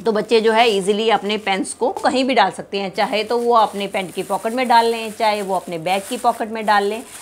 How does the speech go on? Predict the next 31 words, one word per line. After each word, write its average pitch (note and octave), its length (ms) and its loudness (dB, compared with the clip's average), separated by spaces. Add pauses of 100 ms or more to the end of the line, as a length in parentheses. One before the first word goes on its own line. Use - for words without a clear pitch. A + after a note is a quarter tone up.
(160)
कहीं C4 240 0
भी B3+ 120 -2
इनको G3+ 220 -4
डाल F3+ 180 0
सकते G3+ 300 -10
हैं। C4 160 -6
इनको A#3+ 280 -2
डालना G3+ 340 2
उनके G3 360 -4
लिए G#3 140 -2
काफ़ी G#3 360 -2
कन्वीनियंट F#3+ 640 -2
भी A3 120 -4
हो A#3+ 140 -2
जाएगा A#3+ 440 0 (220)
और A#3+ 140 2
उनका G#3+ 260 -2
स्पेस F#3+ 360 -6
भी G#3+ 80 -4
कम A3 240 -4
घेरेगा A#3 380 -2
और A3+ 160 0
उनका G3+ 280 -2
इसके - 320 -6
चक्कर F3+ 300 -8
में G#3+ 160 -8
बैग E3+ 200 -4
भी F3+ 180 -8
हैवी E3+ 300 -8
नहीं F#3+ 320 -12
होगा। - 300 -20